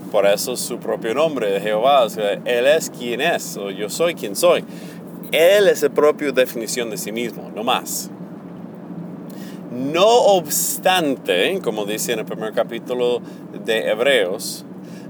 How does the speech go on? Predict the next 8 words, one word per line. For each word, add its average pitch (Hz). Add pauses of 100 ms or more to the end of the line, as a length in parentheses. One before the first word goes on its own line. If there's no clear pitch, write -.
la 120
misma 190
gloria, 143
la 95
misma 156 (240)
luz 160 (120)
de 147
Dios 120